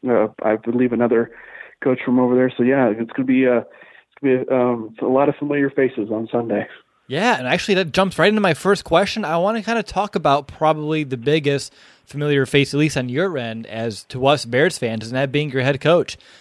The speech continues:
Speaker 2: Vic Fangio. Obviously, he's someone that we're all very familiar with here in Chicago. I know it's only been one week,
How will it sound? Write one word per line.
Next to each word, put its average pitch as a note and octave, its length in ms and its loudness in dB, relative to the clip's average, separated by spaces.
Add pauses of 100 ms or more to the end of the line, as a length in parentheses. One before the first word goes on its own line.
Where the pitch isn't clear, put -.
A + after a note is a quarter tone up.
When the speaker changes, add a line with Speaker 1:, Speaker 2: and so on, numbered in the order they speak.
(120)
Speaker 2:
Vic C3 160 -2
Fangio. C3 520 0
Obviously, C#3 500 -4
he's C#3+ 180 -4
someone C#3+ 320 -4
that B2+ 260 0 (260)
we're B2 160 2
all B2+ 180 6
very C3 420 0
familiar B2 520 -6
with A#2+ 200 -4
here B2+ 180 -2
in A2+ 80 -4
Chicago. C3+ 680 0 (360)
I B2+ 120 0
know F#3 140 6
it's E3+ 100 2
only F#3+ 140 2
been E3+ 160 2
one D3+ 260 2
week, E3 320 0